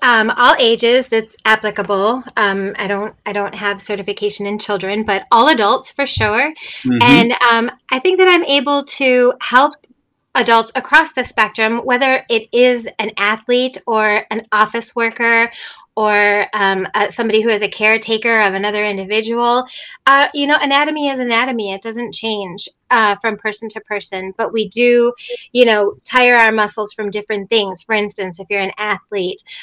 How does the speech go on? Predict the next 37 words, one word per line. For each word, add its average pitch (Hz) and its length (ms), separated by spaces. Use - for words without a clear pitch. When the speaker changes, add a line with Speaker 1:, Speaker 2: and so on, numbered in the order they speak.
Speaker 1:
um, 196 420
or 214 160
if 208 160
you're 214 160
that 196 320
caretaker, 214 720
you 208 180
know, 214 80
you 208 200
can 220 120
get 214 160
tension 226 420
in 208 140
your 190 120
back, 190 300
tension 226 400
in 208 140
your 190 100
neck. 185 300
If 202 160
you're 208 140
an 208 180
office 202 400
worker 190 440
and 196 240
you 202 60
Speaker 2:
Mm. 202 60
Speaker 1:
have 214 160
those 196 240
rounded 202 400
shoulders, 196 520
I 220 80
feel 262 400
like 214 280
the 208 80
combination 208 720
of, 202 280